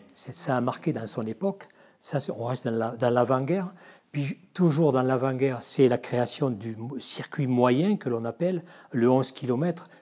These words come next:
qui fut le théâtre des plus beaux grands prix, dont celui le plus rapide, puisqu'il tournait à près de cent soixante-dix de moyenne. C'était quand même à l'époque quelque chose, parce que j'ai souvenir d'un chronométrage cité par un chronométreur de l'époque, où il chronométrait les,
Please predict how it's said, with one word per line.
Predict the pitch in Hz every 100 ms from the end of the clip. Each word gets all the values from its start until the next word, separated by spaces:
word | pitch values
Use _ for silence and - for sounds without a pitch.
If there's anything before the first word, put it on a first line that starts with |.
| _
qui | 113
fut | - 143
le | 120
théâtre | - 117 120 120
des | 107
plus | - 123
beaux | 110 123
grands | 113 135
prix, | - 185 170 - - -
dont | - 123
celui | 123 135 120 143 139 - _
le | 131
plus | 117 - 151
rapide, | 143 - 196 123 - _ _
puisqu'il | - -
tournait | - 127 131
à | 120
près | -
de | 120
cent | 113 135
soixante-dix | 120 - 123 120 110
de | 110
moyenne. | 113 131 156 127 - - - - -
C'était | - -
quand | - 127
même | 139
à | 123
l'époque | 113 143 127
quelque | - 101 120
chose, | - 160 98 _ _ _
parce | _
que | - 104 _ _
j'ai | - 117 98
souvenir | - 151 120 117 151 117
d'un | 113
chronométrage | - 120 113 117 - 165 156 110 104 - _ _
cité | 160 - 160 139 156
par | 156 107
un | 113
chronométreur | - 147 127 123 139 120
de | 120
l'époque, | 110 - 208 - - - - -
où | 139
il | 131
chronométrait | - 120 113 - 139
les, | 104